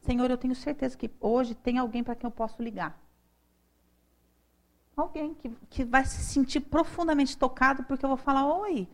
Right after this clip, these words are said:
tudo bem? Eu tava orando e o Senhor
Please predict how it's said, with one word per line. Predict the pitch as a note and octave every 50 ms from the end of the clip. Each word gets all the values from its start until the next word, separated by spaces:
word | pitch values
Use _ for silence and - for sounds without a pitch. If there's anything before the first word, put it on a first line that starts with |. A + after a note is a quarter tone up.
| - - _ _ _ _
tudo | - C#4+ C#4 C#4
bem? | A3+ B3 C#4+ D#4+ F4+ F#4 D#4+
Eu | A#3 A#3+ A#3 - - _ _ - - _ _ _ _ -
tava | - D#4+ D#4+ D#4 D#4
orando | C#4+ C4 C#4 D4+ D4+ D#4+
e |
o | C#4+
Senhor | - - D4+ C4+ C4+ C#4 D4 E4